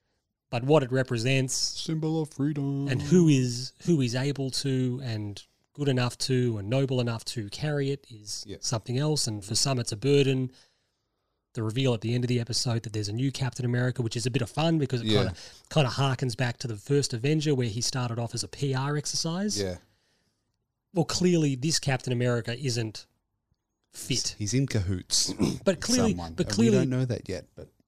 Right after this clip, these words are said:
Speaker 1: clearly this guy isn't fit to be Captain America.
Speaker 2: No.
Speaker 1: We all know that Sam is.
Speaker 2: Yeah.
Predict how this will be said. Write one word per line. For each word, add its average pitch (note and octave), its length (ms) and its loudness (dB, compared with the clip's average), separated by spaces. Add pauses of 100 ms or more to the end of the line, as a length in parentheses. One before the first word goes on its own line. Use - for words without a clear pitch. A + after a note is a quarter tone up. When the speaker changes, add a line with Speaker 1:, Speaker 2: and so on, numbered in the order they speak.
(160)
Speaker 1:
clearly F#3 340 2
this D3+ 160 0
guy C3 220 -2
isn't D3+ 400 0
fit - 420 -6 (140)
to B2+ 100 -4
be A2+ 300 -2
Captain A2+ 340 -6
America. G#2+ 440 -2
Speaker 2:
No. G#2+ 60 -2
Speaker 1:
We D3+ 180 6
all C#3+ 160 6
know B2 180 2
that - 160 -8
Sam B2+ 340 0
is. G#3+ 300 0 (160)
Speaker 2:
Yeah. G2+ 140 -10